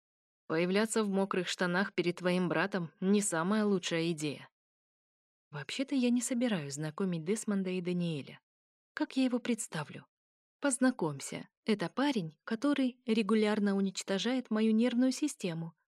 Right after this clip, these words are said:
но ещё регулярно доставляет оргазм. "Не получится, ты уйдёшь до его прихода". Десмонд приподнимается, и его разъярённое дыхание овивает моё лицо. "Почему? Ты прогоняешь меня?"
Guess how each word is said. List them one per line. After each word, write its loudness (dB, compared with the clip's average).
но 2
ещё -2
регулярно 0
доставляет -2
оргазм. -2
"Не 0
получится, 0
ты 4
уйдёшь 4
до 2
его 2
прихода". -2
Десмонд -4
приподнимается, -4
и -2
его 0
разъярённое 0
дыхание 0
овивает -4
моё -4
лицо. -10
"Почему? -4
Ты -6
прогоняешь 0
меня?" 0